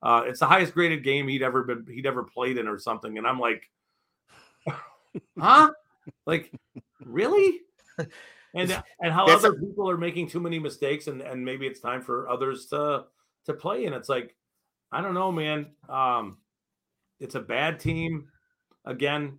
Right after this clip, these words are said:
Speaker 1: their offensive line has some issues, but they just don't have enough to help him at this point in his career. And I, I kinda think it's a little Brady-like, like, he's sort of mailed it in as well.
Speaker 2: Well,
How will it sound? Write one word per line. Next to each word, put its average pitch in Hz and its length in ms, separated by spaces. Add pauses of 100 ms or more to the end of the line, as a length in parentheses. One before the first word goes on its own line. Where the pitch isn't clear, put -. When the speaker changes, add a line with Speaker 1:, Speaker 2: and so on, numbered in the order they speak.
Speaker 1:
their 127 180
offensive 147 440
line 131 300
has 135 160
some 127 160
issues, 135 380
but 120 200
they 120 80
just 143 260
don't 127 280
have 127 280
enough 120 440 (540)
to 127 120
help 139 340
him 127 400
at 117 140
this 139 160
point 139 340
in 113 60
his 117 140
career. 127 600 (440)
And 117 140
I, 160 200 (100)
I 147 100
kinda 165 240
think 160 220
it's 151 160
a 139 40
little 135 220
Brady-like, 120 680
like, 101 160
he's 143 300
sort 131 220
of 113 40
mailed 117 300
it 113 80
in 117 160
as 120 200
well. - 440 (360)
Speaker 2:
Well, 135 360